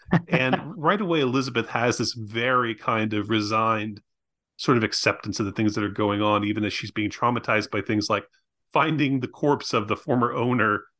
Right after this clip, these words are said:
Speaker 1: buried in her new <laughs> garden. She's, she ha-, Andy has, like, a very, you know, romanticized view of everything, where Elizabeth is a lot more realistic. And I like how the book kind of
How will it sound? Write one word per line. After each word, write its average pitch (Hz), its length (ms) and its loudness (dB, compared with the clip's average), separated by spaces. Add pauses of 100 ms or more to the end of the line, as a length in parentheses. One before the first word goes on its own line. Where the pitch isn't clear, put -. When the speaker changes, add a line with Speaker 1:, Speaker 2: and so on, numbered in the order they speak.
(160)
Speaker 1:
buried 127 440 0
in 113 120 -2
her 107 220 0
new 113 180 2
<laughs> - 20 -10
garden. 107 500 0 (560)
She's, 117 580 -2 (680)
she - 160 0
ha-, 147 220 0 (300)
Andy 170 240 2
has, 143 320 0
like, 131 120 0
a 131 80 0
very, 123 500 0 (100)
you 139 140 -6
know, 110 360 -6 (120)
romanticized 117 720 0
view 113 180 0
of 110 80 4
everything, 110 340 2
where 110 120 2
Elizabeth 123 420 2
is 113 100 -2
a 107 60 0
lot 101 280 0
more 107 180 -4
realistic. 101 640 -6
And 98 100 -6
I 101 60 -4
like 110 260 2
how 113 140 -4
the 101 80 -8
book 101 200 -10
kind 104 160 -8
of 101 120 -12